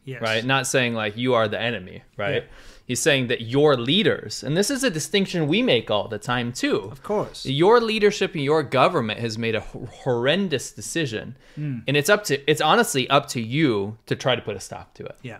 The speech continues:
Speaker 2: Right. Um, our friend, um, No Fuckers, he's, uh,
Speaker 1: Yeah,
Speaker 2: I
Speaker 1: we'll
Speaker 2: put
Speaker 1: bring
Speaker 2: his
Speaker 1: him up
Speaker 2: channel
Speaker 1: here.
Speaker 2: link here. It actually doesn't, his channel link doesn't match the name of the channel, so make sure you type it in properly. But it's in the description
Speaker 1: Yeah,
Speaker 2: below.
Speaker 1: you can, you can see it there.
Speaker 2: He's a, he's a, a friend of the channel. He, um,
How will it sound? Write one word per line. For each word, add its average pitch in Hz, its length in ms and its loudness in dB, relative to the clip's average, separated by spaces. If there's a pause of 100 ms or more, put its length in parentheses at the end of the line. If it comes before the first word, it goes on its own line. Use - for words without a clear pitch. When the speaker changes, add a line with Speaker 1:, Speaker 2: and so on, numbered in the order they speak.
Speaker 2:
Right. 101 240 -8 (440)
Um, 117 500 2 (120)
our 143 160 4
friend, 139 420 -2
um, 110 460 -2 (340)
No 139 180 4
Fuckers, 117 480 -2 (180)
he's, 120 260 -8
uh, 101 340 -4 (300)
Speaker 1:
Yeah, 127 120 -14
Speaker 2:
I - 20 -14
Speaker 1:
we'll 117 80 -12
Speaker 2:
put 113 60 -14
Speaker 1:
bring 131 120 -2
Speaker 2:
his 117 100 -4
Speaker 1:
him 110 40 -10
up 113 40 -6
Speaker 2:
channel 117 180 -4
Speaker 1:
here. 101 80 -8
Speaker 2:
link 104 140 -10
here. 110 120 -4
It 107 60 -4
actually 117 260 -4
doesn't, 110 320 -4
his 110 140 -10
channel 120 260 -2
link 110 340 -8
doesn't 104 320 -8
match 104 320 -10
the 95 100 -8
name 101 220 -6
of 98 80 -8
the 98 60 -10
channel, 98 260 -8
so - 140 -8
make 101 160 -8
sure 101 120 -8
you 92 60 -10
type 98 220 -8
it 98 60 -10
in 95 80 -10
properly. 98 300 -8
But 120 120 -4
it's 113 140 -4
in 110 100 -6
the 95 140 -8
description 101 480 -10
Speaker 1:
Yeah, 92 40 -12
Speaker 2:
below. 98 160 -6
Speaker 1:
you 98 60 -12
can, 131 240 -14
you 147 100 -12
can 139 120 -8
see 123 180 -12
it 113 120 -16
there. 110 200 -14 (460)
Speaker 2:
He's 123 160 2
a, 120 220 6 (120)
he's 113 180 -4
a, 104 380 -2
a 107 100 -6
friend 120 220 0
of 104 60 -4
the 107 60 -4
channel. 113 380 -2
He, 113 400 -6
um, 101 540 -6